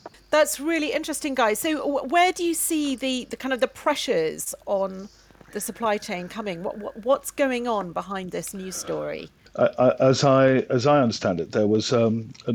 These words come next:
Speaker 2: a not a very successful crop came out of North America, which is one of the main places where they grow mustard. But Tracklements has always had,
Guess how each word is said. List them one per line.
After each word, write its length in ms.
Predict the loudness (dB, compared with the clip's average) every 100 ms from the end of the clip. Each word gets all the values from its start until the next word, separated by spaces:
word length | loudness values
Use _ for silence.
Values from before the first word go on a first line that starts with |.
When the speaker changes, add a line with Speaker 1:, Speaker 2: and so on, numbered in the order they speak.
| -2
Speaker 2:
a 60 | 0
not 200 | 2 2
a 20 |
very 180 | 2 2
successful 460 | 0 -2 -2 -2
crop 300 | 2 2 2
came 200 | 2 4
out 220 | 4 2
of 140 | 0 2
North 200 | 0 2
America, 460 | 2 2 0 -2
which 240 | -2 -2 -2
is 100 | -2
one 140 | 0
of 60 | 0
the 80 | 2
main 280 | 0 0
places 580 | -2 -2 -2 -2 -4 -4 -10 -20 -18 -18 -20 -8
where 440 | -4 -2 0 -2
they 240 | -4 -4 -2
grow 180 | 2
mustard. 440 | 4 4 4 0 -4 -4
But 200 | -4 -6 -14 -20 -2
Tracklements 500 | 0 2 2 2 2
has 160 | -2 -2
always 580 | 2 4 4 4 2
had, 460 | -2 0 2 2 -2